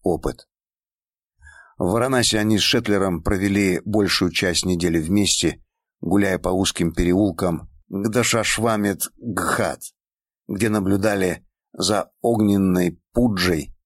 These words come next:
ночной церемонией, которая проводится на берегу Ганга и сопровождается мерцанием пламени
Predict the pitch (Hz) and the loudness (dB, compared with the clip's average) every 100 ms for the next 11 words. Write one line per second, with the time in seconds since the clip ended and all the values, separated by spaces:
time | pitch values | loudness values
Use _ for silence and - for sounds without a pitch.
0 | _ _ _ _ - 95 - 104 92 - | _ _ _ _ -6 -4 0 0 0 0
1 | 95 92 104 104 90 85 87 101 92 82 | 0 2 2 0 0 -2 -2 -2 -2 -2
2 | 90 95 101 90 - 85 85 82 85 82 | -2 0 -2 0 -2 -2 -2 0 -2 0
3 | 95 92 98 98 90 87 73 _ _ _ | -4 -2 -2 -2 -2 -2 -4 _ _ _
4 | - 85 80 92 90 90 85 95 85 - | -8 -4 -2 -2 0 -2 -2 -2 0 0
5 | 82 82 80 - 90 82 78 76 - 95 | 0 -2 0 0 0 -2 -4 -4 -4 -2
6 | 90 85 80 78 - | 0 -2 0 -2 -4